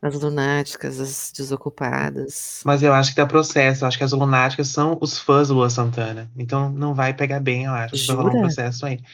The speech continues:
Speaker 2: Eu acho que as Lunáticas são as fãs do Luan Santana. Se você é uma lunática, nos mande um fax,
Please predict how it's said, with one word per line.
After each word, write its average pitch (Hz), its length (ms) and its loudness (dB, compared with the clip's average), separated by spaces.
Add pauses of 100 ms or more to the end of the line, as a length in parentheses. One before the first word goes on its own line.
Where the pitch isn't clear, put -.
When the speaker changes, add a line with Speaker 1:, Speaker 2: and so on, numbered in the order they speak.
(140)
Speaker 2:
Eu 127 140 0
acho 117 260 0
que 143 60 0
as 135 80 2
Lunáticas 135 640 0
são 135 200 -2
as 143 180 -2
fãs 135 280 2
do 147 60 0
Luan 135 100 2
Santana. 160 340 -8 (340)
Se - 80 -2
você 156 280 6
é 156 40 8
uma 151 260 6
lunática, 143 600 4
nos 143 200 0
mande 143 260 4
um 170 80 0
fax, 160 720 0